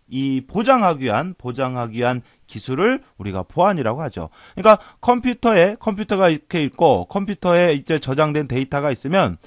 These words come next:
우리가 허가하지 않는, 음? 그러니까 허가가 없는, 음? 우리가 이제 원하지 않는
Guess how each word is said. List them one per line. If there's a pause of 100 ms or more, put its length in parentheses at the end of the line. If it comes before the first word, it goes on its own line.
(280)
우리가
허가하지
않는, (420)
음? (180)
그러니까 (180)
허가가
없는, (500)
음? (140)
우리가
이제
원하지
않는